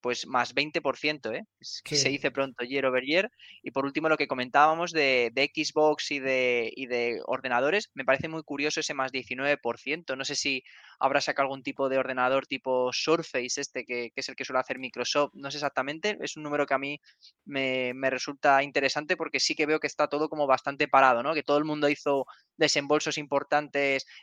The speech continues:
Speaker 1: de equipos, ¿no? En la época del, del covid sobre todo,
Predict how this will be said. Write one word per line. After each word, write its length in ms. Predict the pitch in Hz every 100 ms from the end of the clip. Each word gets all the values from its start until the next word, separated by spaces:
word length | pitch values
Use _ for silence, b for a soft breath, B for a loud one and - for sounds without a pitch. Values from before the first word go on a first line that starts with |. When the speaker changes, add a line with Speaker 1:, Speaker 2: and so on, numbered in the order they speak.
| B
Speaker 1:
de 140 | 139
equipos, 460 | 127 160 151 135 127
¿no? 80 | 156
En 60 |
la 100 | 139
época 300 | 139 139 143
del, 340 | 135 131 131 127
del 160 | 127
covid 260 | - 147 139
sobre 280 | - 123 117
todo, 360 | 151 208 277